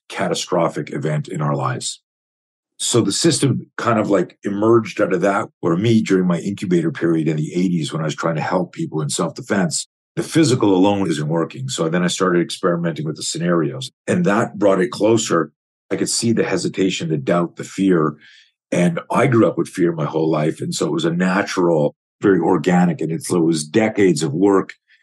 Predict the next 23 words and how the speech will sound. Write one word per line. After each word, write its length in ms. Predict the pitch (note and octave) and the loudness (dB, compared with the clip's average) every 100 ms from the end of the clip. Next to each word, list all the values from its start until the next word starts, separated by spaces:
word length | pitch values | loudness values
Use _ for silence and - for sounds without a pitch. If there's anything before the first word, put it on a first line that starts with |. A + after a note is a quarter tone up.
| _ _ _ - | _ _ _ 0
And 100 | F#2+ | 2
I 100 | F2+ | 2
say 260 | - C3+ | 2 4
all 200 | C#3 G2 | 4 4
that 200 | F#2 F2 | 2 0
because 260 | - G2+ E2+ | 0 -2 0
Making 320 | G#2 A2 A2+ | 0 0 0
Friends 200 | G#2 G2 | -2 -2
with 160 | E2+ - | -4 -2
Fear, 200 | C3 A2+ | 2 4
when 100 | D#2 | 2
people 180 | - G2 | -2 0
go, 80 | |
"You 140 | F#2 G2+ | 0 0
should 180 | - - | -2 0
write 160 | F2+ | 0
a 40 | F2 | 2
book. 220 | B2+ B2+ | 0 -2
This 160 | E2+ | -6
is 100 | F2 | -2
only 180 | G2 F#2 | 0 2
nine 260 | F#2 F#2 E2 | 2 2 0
pages." 520 | G#2 A#2+ F2+ D2+ | 2 2 2 0